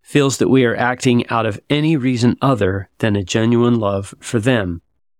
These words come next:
and an unselfish desire to share something we know to be precious." Whew, that's ouch, huh? That's from October two thousand one General Conference, Elder Oaks, a talk called Sharing the Gospel,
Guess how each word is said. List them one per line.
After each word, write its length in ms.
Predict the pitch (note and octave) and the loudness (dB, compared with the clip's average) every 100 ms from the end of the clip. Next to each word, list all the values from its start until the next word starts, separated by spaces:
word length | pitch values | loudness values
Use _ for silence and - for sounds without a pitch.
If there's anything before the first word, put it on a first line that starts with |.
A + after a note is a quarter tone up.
| _ | _
and 120 | - G2+ | -2 0
an 140 | G2+ | 2
unselfish 600 | A#2+ - A#2 A2 A2 - | 0 0 -2 -2 -4 -2
desire 400 | A2 G2+ G#2 G2+ | -2 0 0 -2
to 100 | G2 | -4
share 300 | F#2 C3 C3 | -2 0 0
something 600 | B2 G2 F2+ - F#2+ F#2 | 0 -2 -2 -4 -4 -2
we 140 | G#2+ G2+ | 0 2
know 260 | G2+ G2 | 2 0
to 140 | G2+ G2 | -4 -4
be 120 | F#2+ | -4
precious." 640 | - G2 - - - - - _ _ _ _ _ _ | -2 -4 -4 -8 -8 -12 -14 _ _ _ _ _ _
Whew, 260 | D4+ F#4+ - - - | 4 4 4 -4 -8
that's 280 | - - - - | -6 -6 -10 -6
ouch, 340 | C3 B2 - | -6 -4 -6
huh? 240 | - B2 F#2 | -2 -2 -2
That's 400 | A#2 A2+ - - - _ _ | -4 -4 -4 -6 -8 _ _
from 500 | - - A2 G2+ G2+ - _ _ _ _ - | -10 -4 -2 -2 -4 -8 _ _ _ _ -8
October 460 | A2 - D#3 D3 | -4 -2 0 0
two 220 | C3+ D#3 | 0 0
thousand 460 | C3+ C3 A#2+ A#2 A2+ | 0 0 0 2 2
one 200 | A2+ A2 | 2 0
General 360 | - A2+ G#2+ F#2+ | 0 0 0 -4
Conference, 760 | - A#2+ - G2 G2 - - - _ _ _ - | -2 -2 -2 -4 -2 -4 -6 -12 _ _ _ -8
Elder 320 | A2 A2 G2+ | -4 -2 -2
Oaks, 380 | G2 G2 - - - | -2 -4 -4 -6 -6
a 140 | A2 | -8
talk 460 | F#2+ - G#2+ - - | -6 -4 -4 -6 -10
called 300 | - G#2+ F#2+ | -4 -2 -2
Sharing 500 | - A2+ A2 G#2+ G#2 | -2 0 0 0 0
the 100 | G#2 | -2
Gospel, 640 | G2+ F#2 F#2 - G2 G2 | -2 -2 -4 -6 -8 -8